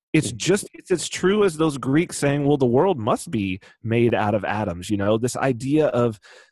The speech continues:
Speaker 1: the individual is the, the center of the universe. Uh,
Speaker 2: Mm-hmm.
Speaker 1: individual consciousness is the only, is the pinnacle. And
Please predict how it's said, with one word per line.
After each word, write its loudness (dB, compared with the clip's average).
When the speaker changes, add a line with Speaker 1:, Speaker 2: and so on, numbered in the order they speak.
Speaker 1:
the 0
individual 2
is 0
the, -2
the -8
center -2
of 0
the 0
universe. -4
Uh, -4
Speaker 2:
Mm-hmm. -6
Speaker 1:
individual 2
consciousness -2
is 2
the -4
only, 0
is 0
the 0
pinnacle. -4
And 2